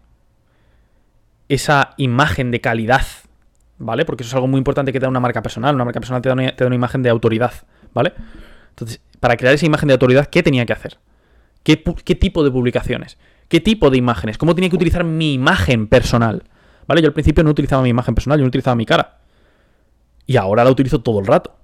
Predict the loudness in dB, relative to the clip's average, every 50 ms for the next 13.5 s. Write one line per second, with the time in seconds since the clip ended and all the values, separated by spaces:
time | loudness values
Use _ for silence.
0 | _ _ _ _ _ _ 0 2 2 2 2 2 2 2 0 -2 _ _ _ _
1 | _ -4 -2 -2 0 2 0 0 0 0 -2 -2 -2 -2 -2 -2 -2 -6 -6 -6
2 | -6 -6 -4 -4 -4 -2 -2 -4 -4 -2 -2 -2 -2 -2 -4 -8 -12 _ _ _
3 | _ _ _ _ _ _ _ _ _ _ _ _ _ _ _ -6 -2 0 2 2
4 | 2 2 0 0 -2 -2 -4 -6 -4 -4 -4 -4 -4 -4 -6 -4 -2 -2 0 0
5 | 2 2 4 4 4 4 4 4 4 4 4 4 2 0 0 -2 -4 -4 -6 -6
6 | -6 -10 -14 -8 -2 -2 0 0 0 0 0 0 2 0 -2 -2 -4 -4 -6 -6
7 | -4 -6 -4 -4 -4 -4 -4 -4 -4 -6 -4 -4 -4 -4 -2 -2 -4 -4 -6 -8
8 | -6 -6 -2 -2 0 0 0 2 2 0 0 0 0 0 0 0 0 0 0 0
9 | 0 -4 -6 -10 -18 -6 0 4 4 6 6 4 4 2 0 0 -2 -2 -2 -2
10 | -2 -2 -2 -2 -2 -2 -2 -2 -4 -4 -4 -4 -2 -2 -2 -2 -2 -2 -2 -2
11 | -4 -4 -6 -4 -2 -2 -2 -2 -4 -6 -10 _ _ _ _ _ _ _ -4 -2
12 | 0 2 4 6 6 4 4 2 2 2 4 4 4 4 4 4 2 2 0 0
13 | 2 2 4 4 2 0 -2 -2 -2